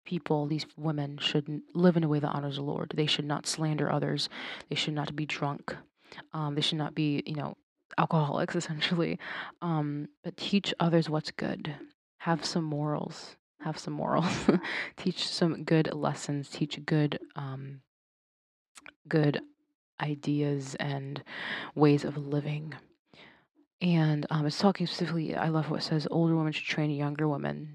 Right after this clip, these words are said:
Like, the older women, the elder women should be showing these young women, like, "Hey, this is," giving them advice, essentially, like, "This is how you should, you know, love your husband, love your children." Of course, not telling them what to do, but giving them advice because they're seasoned, you know?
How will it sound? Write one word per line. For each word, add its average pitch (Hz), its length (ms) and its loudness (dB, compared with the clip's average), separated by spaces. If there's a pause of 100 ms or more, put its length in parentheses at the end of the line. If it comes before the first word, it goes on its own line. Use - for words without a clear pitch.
Like, 151 220 -6
the - 80 -4
older 165 220 0
women, 151 280 0
the 147 160 -2
elder 147 320 0
women 143 300 -4
should - 180 -6
be 156 160 -4
showing 147 440 -4
these 147 140 -4
young 143 160 -4
women, 143 300 -6
like, 147 160 -8
"Hey, 151 160 0
this 151 280 -8
is," 151 220 -4 (300)
giving 185 180 8
them 202 100 4
advice, 151 360 0
essentially, 147 440 -2
like, 147 180 2
"This 156 200 -2
is - 60 -6
how 147 260 -2 (380)
you - 80 -6
should, 156 280 -4
you 160 120 -2
know, 143 100 -2
love 147 200 -2
your 143 80 0
husband, 151 340 0
love 147 120 -6
your 151 100 -6
children." 147 320 -2
Of 156 80 -6
course, 170 220 2
not 156 140 2
telling 156 200 -2
them 147 100 -6
what - 160 -8
to - 80 -16
do, 165 200 2
but 147 120 -4
giving 151 220 -2
them 143 120 -4
advice 143 320 -4
because - 280 -8
they're - 180 -8
seasoned, 196 480 2
you 143 80 -6
know? 143 180 -4